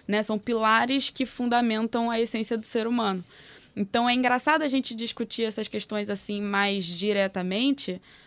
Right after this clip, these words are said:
pra gente falar, por exemplo, de entregas tangíveis com métodos ágeis e, enfim, a, a conexão que a gente tá fazendo aqui nesse podcast hoje, né? É,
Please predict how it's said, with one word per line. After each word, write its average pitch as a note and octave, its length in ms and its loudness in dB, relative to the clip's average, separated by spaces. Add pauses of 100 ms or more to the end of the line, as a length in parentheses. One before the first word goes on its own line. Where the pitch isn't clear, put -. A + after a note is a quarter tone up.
(180)
pra A3 120 2
gente A3 240 0
falar, A3+ 320 4
por A#3 180 -2
exemplo, A#3 320 0
de A3 140 0
entregas A3+ 560 2
tangíveis A3 840 -2
com G3+ 180 0
métodos G3 680 0
ágeis G3 840 2
e, F#3+ 180 -4
enfim, F#3+ 360 -2
a, F#3 160 -2
a F#3 80 -4
conexão G3+ 480 0
que G3+ 80 -4
a - 20 0
gente G3 200 -2
tá G3+ 120 -2
fazendo G3 360 0
aqui G3 200 0
nesse G3 200 2
podcast G3 600 0
hoje, F3 280 2
né? F3 160 -4 (680)
É, F3 680 6